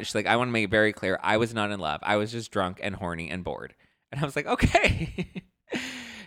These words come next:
She said that he was a childhood friend and he was her best friend, and that, you know, they just, they were having a moment. They were living life. They were doing the damn thing. They were d-, drunk in love. Or, I, drunk, I, I, I,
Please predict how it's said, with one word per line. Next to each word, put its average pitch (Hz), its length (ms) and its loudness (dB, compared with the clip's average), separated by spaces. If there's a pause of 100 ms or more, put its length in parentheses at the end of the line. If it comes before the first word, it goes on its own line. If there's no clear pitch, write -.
She - 120 -8
said 165 160 -4
that 156 60 -4
he 151 120 -2
was 156 80 -2
a 151 60 -2
childhood 120 480 2
friend 95 460 2
and 98 140 -4
he 104 140 -2
was 95 140 0
her 101 100 -4
best 120 300 2
friend, 101 420 2
and 95 380 0
that, 92 360 0
you 117 120 -6
know, 92 160 -2
they 104 240 -2
just, 104 240 -8
they 101 80 0
were 107 120 0
having 110 280 0
a 127 40 -2
moment. 117 360 -2
They 101 60 0
were 95 100 -2
living 107 320 -4
life. 98 260 -2
They 113 80 0
were 104 80 0
doing 101 300 -2
the 117 60 -4
damn 101 280 -2
thing. 107 320 -2
They 113 100 -2
were 104 120 0
d-, 95 240 -10
drunk 104 480 -2
in 120 120 -4
love. 120 440 2 (880)
Or, 98 100 -8 (560)
I, 107 120 -12 (840)
drunk, 117 320 -12
I, - 140 -12 (100)
I, 113 140 -12 (440)
I, 127 80 -18